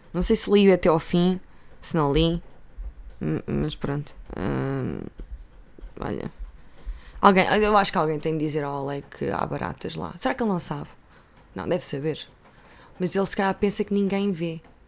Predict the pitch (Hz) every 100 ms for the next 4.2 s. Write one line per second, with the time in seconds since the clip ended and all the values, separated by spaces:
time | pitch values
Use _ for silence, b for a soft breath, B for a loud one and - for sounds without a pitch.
0 | - - - 285 349 349 349 339 330 330
1 | 302 294 233 220 226 247 - 247 240 -
2 | - 226 190 196 190 - - - - -
3 | - - 196 - - - - - 202 170
4 | 175 175